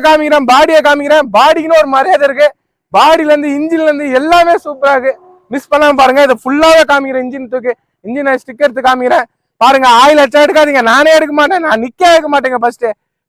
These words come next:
வண்டி தெளிவா இருக்கும், பக்கா கண்டிஷன் இருக்கும். இன்ஜினை காமிக்கிறேன், பாத்துங்க. இப்ப பாருங்க, ஸ்டிக்கர் எடுத்தாச்சு, ஆயில் இருக்கா பாத்துங்க. ஒரு ஒரு வண்டியும் ஆயில் இருக்கான்னு செக் பண்ணி தான் ஸ்டிக்கர் எடுத்து காமிப்பேன். ரேடியேட்டர் மூடி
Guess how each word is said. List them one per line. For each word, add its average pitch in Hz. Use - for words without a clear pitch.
வண்டி 262
தெளிவா 330
இருக்கும், 285
பக்கா 247
கண்டிஷன் 277
இருக்கும். 294
இன்ஜினை 294
காமிக்கிறேன், 320
பாத்துங்க. 202
இப்ப 185
பாருங்க, 254
ஸ்டிக்கர் 277
எடுத்தாச்சு, 285
ஆயில் 285
இருக்கா 294
பாத்துங்க. 277
ஒரு 294
ஒரு 370
வண்டியும் 339
ஆயில் 302
இருக்கான்னு 330
செக் 302
பண்ணி 302
தான் 339
ஸ்டிக்கர் 311
எடுத்து 269
காமிப்பேன். 269
ரேடியேட்டர் 262
மூடி 294